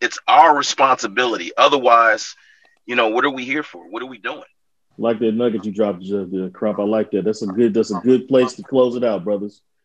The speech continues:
Speaker 2: The house ninety-four dot com, I G, Twitter, YouTube, Spotify,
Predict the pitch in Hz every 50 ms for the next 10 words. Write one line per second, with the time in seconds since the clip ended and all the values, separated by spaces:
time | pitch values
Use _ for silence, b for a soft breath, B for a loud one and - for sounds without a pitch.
0 | _ _ _ _ _ _ - - - - - 101 110 131 135 139 135 - 139 131
1 | 131 127 131 131 131 123 131 131 127 120 - - 139 135 135 123 107 90 80 73
2 | - - - - - _ - 107 113 120 123 123 113 104 110 135 139 131 120 101
3 | 82 - - - 147 147 135 113 90 85 80 90 95 123 147 151 143 - - -
4 | 131 117 107 92 82 - - - 147 139 135 127 123 - - 110 95 85 78